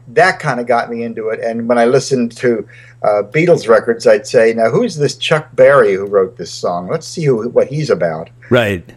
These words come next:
Speaker 1: You know, and, oh, and this guy Buddy Holly, he's good too. Uh, oh, oh, he's dead? Damn.
Speaker 2: Yeah.
Speaker 1: Uh, so, um, so it was sorta like that. And, um, whenever I, people ask me who my favorite guitar players are, it usually,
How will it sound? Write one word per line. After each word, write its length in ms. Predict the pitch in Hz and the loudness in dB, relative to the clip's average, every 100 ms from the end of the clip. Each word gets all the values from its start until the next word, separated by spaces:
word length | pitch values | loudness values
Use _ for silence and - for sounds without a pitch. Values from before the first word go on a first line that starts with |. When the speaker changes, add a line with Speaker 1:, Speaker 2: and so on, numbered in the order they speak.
| _ | _
Speaker 1:
You 80 | 143 | 0
know, 160 | 131 135 | 2 4
and, 160 | 180 170 | 6 6
oh, 180 | 220 196 | 6 4
and 120 | 175 | 2
this 80 | 196 | -2
guy 220 | 202 175 | 2 2
Buddy 320 | 143 180 170 | 2 0 0
Holly, 420 | 151 170 156 110 90 | -2 0 2 0 -2
he's 220 | - - | -8 -6
good 300 | - 120 120 | 4 4 4
too. 340 | - 196 120 98 | -2 2 2 2
Uh, 160 | 90 | 0
oh, 200 | 165 160 117 | -2 0 2
oh, 180 | 202 | 4
he's 160 | 139 120 | 2 0
dead? 420 | - 180 214 156 | 0 0 0 -2
Damn. 340 | 180 202 95 82 _ - - | -8 -6 -8 -12 _ -20 -4
Speaker 2:
Yeah. 160 | 123 131 | 2 4
Speaker 1:
Uh, 140 | 135 - - - - - | 4 0 -18 -20 -20 -4
so, 300 | 160 139 139 | 2 4 4
um, 320 | 131 123 120 - - | 4 2 -4 -18 -2
so 180 | 214 214 | 2 4
it 160 | 220 | 4
was 160 | 208 165 | 2 0
sorta 220 | 196 170 | 2 2
like 300 | 151 127 117 | 4 2 0
that. 340 | 113 101 80 - _ - - _ | -2 -2 -4 -12 _ -20 -20 _
And, 360 | - 139 135 135 | 0 2 2 2
um, 300 | 135 127 123 - | 2 2 0 -6
whenever 600 | - - 139 147 156 165 | -18 -14 -4 2 4 6
I, 400 | 165 160 151 143 - - | 6 6 4 -2 -8 -12
people 320 | 143 151 139 | -10 -2 4
ask 300 | 131 131 - | 4 4 -2
me 320 | 135 127 127 | -6 -4 -4
who 240 | 131 123 139 | -4 -4 -2
my 220 | 127 113 | 0 0
favorite 480 | - 123 120 117 - | 0 -2 0 -4 -6
guitar 340 | 107 123 120 | -6 2 2
players 420 | - 120 101 101 101 | 2 2 2 2 0
are, 420 | 95 98 101 - - - - - | 2 2 0 -4 -18 -20 -20 -4
it 160 | 135 139 | -2 -2
usually, 460 | 185 165 160 151 | -2 0 0 -2